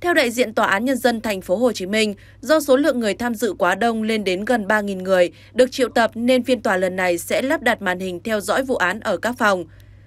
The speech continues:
Phía bên ngoài, công tác an ninh cũng được triển khai nghiêm ngặt để đảm bảo cho phiên tòa diễn ra. Theo thông tin được biết, chiều ngày mùng bốn tháng ba,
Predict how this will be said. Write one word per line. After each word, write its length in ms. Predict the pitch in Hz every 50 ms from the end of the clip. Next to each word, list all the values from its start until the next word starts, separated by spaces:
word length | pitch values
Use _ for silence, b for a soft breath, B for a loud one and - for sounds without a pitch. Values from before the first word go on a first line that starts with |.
| b b
Phía 140 | - 269 277
bên 200 | 285 320 294 294
ngoài, 220 | 277 240 214 202
công 160 | 202 - 254 240
tác 160 | - 311 302
an 200 | - 240 226 226
ninh 180 | 226 226 214
cũng 180 | 202 - 240 311
được 140 | 302 254 -
triển 200 | - 220 185 175
khai 200 | - 208 208 202
nghiêm 220 | 208 240 262 247
ngặt 160 | 226 208 180 B B B B B B
để 140 | - 240 233
đảm 200 | - 226 208 196
bảo 200 | 190 214 196 180
cho 140 | 180 - 247
phiên 200 | 247 254 247 214
tòa 180 | - 220 196 170
diễn 180 | - 185 208
ra. 320 | 220 214 220 208 202 190 185 - - - - - - - - - - - -
Theo 120 | 330 339
thông 200 | 330 339 311 285
tin 160 | 311 294 277
được 140 | 233 220 -
biết, 240 | - 240 294 359 349 - -
chiều 160 | - 277 262
ngày 120 | 240 240
mùng 200 | 220 220 220 202
bốn 160 | 196 202 202 202
tháng 180 | 233 214 214
ba, 260 | 226 233 226 220 208